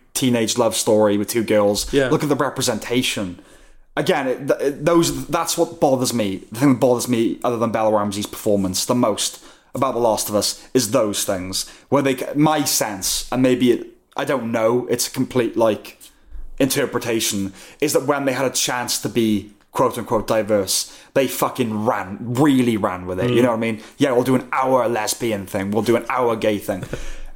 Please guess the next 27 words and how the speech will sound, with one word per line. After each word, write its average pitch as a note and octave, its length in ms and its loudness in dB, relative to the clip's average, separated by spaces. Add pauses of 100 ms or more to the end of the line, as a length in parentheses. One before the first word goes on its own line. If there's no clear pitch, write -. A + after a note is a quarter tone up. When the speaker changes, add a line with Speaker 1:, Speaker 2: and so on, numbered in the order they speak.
(100)
Speaker 1:
And E3 100 -4
I E3+ 60 -4
don't A3 160 4
have D#3+ 80 0
a - 40 -12
problem F#3 320 4
with C#3 80 4
those, A#2+ 160 4
'cause - 140 -2
like C#3 140 0
I - 20 2
said, C#3 240 0
episode - 240 -6
three C3+ 220 4
is C3+ 120 4
amazing. B2 600 0 (640)
But D#3 80 4
it C#3+ 120 4
just C3+ 160 -2
feels D3 220 4
opportunistic C3 720 0
and B2 100 -2
a A#2+ 40 -4
bit, A#2 280 -4 (520)
ugh, D3+ 360 2 (280)
I, C3+ 280 0 (600)
eh. C3+ 240 0